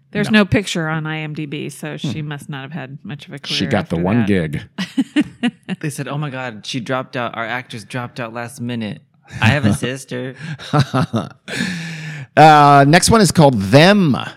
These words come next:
Speaker 2: a French film from two thousand six.
Speaker 3: I feel like I've heard of that, but there's probably another
Speaker 1: Them.
Speaker 3: movie called Them.
Speaker 2: Clementine, Clementine and Lucas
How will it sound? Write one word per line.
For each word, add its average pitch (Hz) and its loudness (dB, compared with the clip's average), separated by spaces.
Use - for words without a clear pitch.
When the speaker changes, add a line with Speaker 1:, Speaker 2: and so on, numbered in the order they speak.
Speaker 2:
a - -2
French - 0
film 147 2
from 104 -2
two 208 2
thousand 147 -2
six. - -4
Speaker 3:
I 175 -8
feel - -16
like - -20
I've - -16
heard 95 -10
of 92 -14
that, 98 -20
but 104 -16
there's 110 -16
probably 110 -8
another 92 -6
Speaker 1:
Them. 160 -6
Speaker 3:
movie 196 -6
called 190 -6
Them. 95 -12
Speaker 2:
Clementine, 175 2
Clementine 120 0
and 90 0
Lucas 98 0